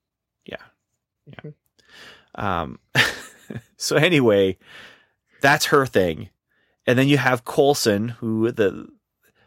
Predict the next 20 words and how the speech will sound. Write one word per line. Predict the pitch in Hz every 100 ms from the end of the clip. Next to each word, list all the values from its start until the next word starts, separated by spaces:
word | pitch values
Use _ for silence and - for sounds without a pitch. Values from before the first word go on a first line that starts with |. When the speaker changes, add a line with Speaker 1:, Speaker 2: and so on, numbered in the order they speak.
| _ _
Speaker 1:
Coulson, | - 147 147 147 127 117 113
uh, | - 101 92 92 87 64 50 _ _ _
the, | 90 -
the | -
Coulson | - 127 127
L | 123 117
M | 107 95
D | 135 143 104 95 - _ _ _
last | 117 113 113 110 - -
episode | 104 - - 95 90 90 - _ _
revealed | 113 110 101 110 107 98 95 - _ _ _ _ _ _ _ _ _ _
he | - 120
wonders | 107 107 101 101 92
what | 95
would | 98
have | 107
happened | 95 95
if | 92
he | 95
just | 92 -